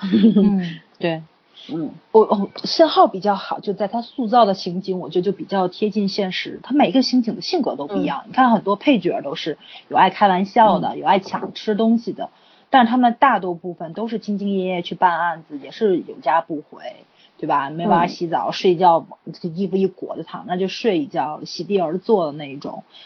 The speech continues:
Speaker 1: 都是很辛苦的。
Speaker 2: 嗯。
Speaker 1: 就是在一些大是大非上，他们被逼无奈做了一些选择。你看有的警察就辞职，我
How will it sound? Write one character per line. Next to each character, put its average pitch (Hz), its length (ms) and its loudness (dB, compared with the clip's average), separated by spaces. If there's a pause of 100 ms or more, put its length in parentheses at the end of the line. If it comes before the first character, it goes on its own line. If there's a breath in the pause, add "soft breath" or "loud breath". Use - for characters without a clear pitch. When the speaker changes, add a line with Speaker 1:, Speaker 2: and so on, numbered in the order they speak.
(100)
Speaker 1:
都 214 160 6
是 285 80 4
很 196 160 0
辛 220 280 0
苦 - 200 -6
的。 - 120 -10
Speaker 2:
嗯。 - 60 -10
Speaker 1:
就 240 140 0
是 226 200 4 (360 soft breath)
在 262 240 6
一 214 200 0
些 196 260 -6
大 185 200 -2
是 180 220 -10
大 170 220 -2
非 175 220 -8
上， 165 340 -10
他 - 160 -10
们 202 280 -2 (200)
被 233 160 -2
逼 220 180 -2
无 208 200 -4
奈 220 240 2
做 202 240 -2
了 180 100 0
一 190 60 -2
些 202 160 -6
选 - 280 -10
择。 - 120 -14
你 - 80 -10
看 202 100 0
有 175 140 0
的 175 80 0
警 - 140 -8
察 147 180 -8
就 165 80 -6
辞 - 200 -10
职， 151 180 -10
我 120 140 -8